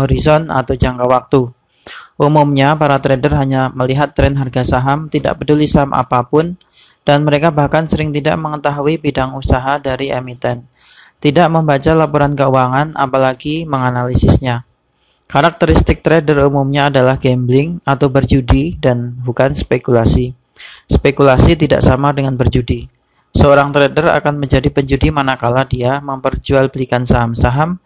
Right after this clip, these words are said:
yang tidak dipahaminya, lalu berharap harga sahamnya akan naik karena tren menunjukkan demikian. Umumnya, bekal pengetahuan mereka tentang analisis teknikal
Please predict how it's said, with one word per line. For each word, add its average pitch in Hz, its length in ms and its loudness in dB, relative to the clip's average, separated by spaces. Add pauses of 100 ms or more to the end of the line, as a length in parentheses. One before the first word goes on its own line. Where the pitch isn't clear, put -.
(400)
yang 139 280 2
tidak 160 320 2
dipahaminya, 135 880 0 (440)
lalu 143 280 4
berharap 131 600 2
harga 131 280 2
sahamnya 131 480 2
akan 135 180 -4 (140)
naik 123 160 -4
karena 127 400 0
tren 156 400 -2 (400)
menunjukkan 156 560 2
demikian. 131 800 -2
Umumnya, 135 720 0
bekal 151 320 0
pengetahuan 147 560 0
mereka 143 320 0
tentang 135 240 0
analisis 127 640 2
teknikal 135 580 -2